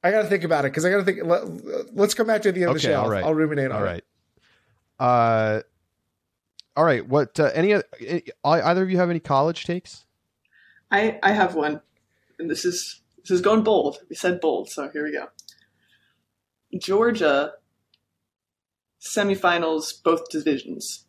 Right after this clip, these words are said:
Speaker 2: Wow.
Speaker 1: Wow.
Speaker 3: Okay,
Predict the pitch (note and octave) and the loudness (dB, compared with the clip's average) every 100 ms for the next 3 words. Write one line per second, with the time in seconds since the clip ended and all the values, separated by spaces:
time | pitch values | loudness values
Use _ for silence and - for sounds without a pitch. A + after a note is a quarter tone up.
0 | _ _ _ _ _ _ _ _ _ _ | _ _ _ _ _ _ _ _ _ _
1 | _ _ - F#2+ B2 F2+ C3 C3 D#3+ C3+ | _ _ -2 2 2 0 -2 0 2 0
2 | - - _ _ _ _ _ _ _ _ | -4 -18 _ _ _ _ _ _ _ _
3 | _ _ - - | _ _ -16 -16